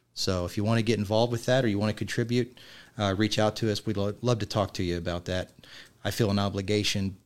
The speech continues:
because of all the people that have helped me and how good this community has been to me to help other people. So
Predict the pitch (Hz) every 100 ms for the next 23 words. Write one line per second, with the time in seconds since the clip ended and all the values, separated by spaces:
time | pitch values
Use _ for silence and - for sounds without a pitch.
0 | _ 107 110 101 110 - - 117 101 95
1 | 117 104 98 95 117 104 107 104 104 95
2 | 110 107 - - 127 107 107 - 107 107
3 | 101 95 90 107 101 98 98 98 87 92
4 | 95 95 85 - 90 - 80 - 87 87